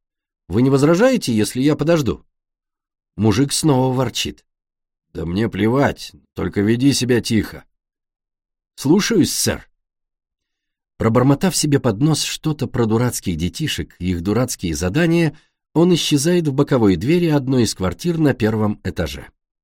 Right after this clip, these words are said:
Этот маленький дом, обшитый деревянными панелями с облупившейся краской, едва ли выстоит в следующий сезон ураганов.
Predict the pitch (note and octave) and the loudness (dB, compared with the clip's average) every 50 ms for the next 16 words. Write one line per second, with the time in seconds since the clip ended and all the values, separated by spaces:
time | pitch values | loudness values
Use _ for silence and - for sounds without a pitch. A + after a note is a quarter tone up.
0 | _ _ _ _ _ _ _ _ - F2 - F#2+ - - G2+ G2+ G2+ G2 F#2+ - | _ _ _ _ _ _ _ _ -10 -8 -8 -8 -6 -2 -2 0 0 0 -2 -4
1 | - F2+ E2+ D#2+ A2+ B2 G#2+ D#2+ D#2 D2+ - - - A#2 A2+ - G2 F2+ D2+ E2+ | -6 -8 -6 -4 -4 -4 -2 -4 -4 -6 -6 -6 -6 -6 -6 -4 -6 -4 -4 -4
2 | F2 F#2 F2+ G#2+ A#2+ A2+ G#2+ G2+ F#2 F2 - - F#2 F2 G2 B2 B2+ A2 F#2+ E2 | -4 -2 -2 -2 -2 -2 -2 -2 -2 -2 -4 -4 -4 -4 -2 -2 -2 -2 -2 -4
3 | D#2 C#2+ - - F#2 D#2+ E2 F#2+ E2+ - C3 B2 - - G2+ F2 - F#2 E2 - | -4 -6 -8 -10 -8 -8 -8 -8 -6 -6 -8 -8 -6 -6 -8 -6 -6 -8 -8 -6
4 | A2+ C#3+ C3+ - - - D2 - _ _ _ _ _ _ _ _ _ _ _ - | -4 -4 -4 -4 -6 -10 -12 -14 _ _ _ _ _ _ _ _ _ _ _ -14
5 | D2+ D#2+ A2+ A#2 F#2+ A2+ C#3 F3 F3+ E3 D#3+ D#3 D3+ D#3 D#3+ D#3 C#3+ - - A#2+ | -6 -4 -2 -2 -2 -2 -2 0 0 2 2 2 2 2 2 2 2 2 2 2
6 | G2+ F#2+ - - - - G2+ A2 B2+ B2+ A#2 A2+ G#2+ F#2+ - - G#2+ F#2 - - | 2 2 0 -2 -6 -4 0 0 0 2 2 0 0 0 0 -2 -2 -2 -2 -4
7 | G2+ E2 G2 G#2+ G2+ G2 - - F#2+ F#2 F2 D#2 D2 D2+ C#2 C2 A#1 - - | -2 0 0 0 0 -2 -2 -4 -4 -4 -4 -4 -6 -8 -10 -12 -14 -20 -20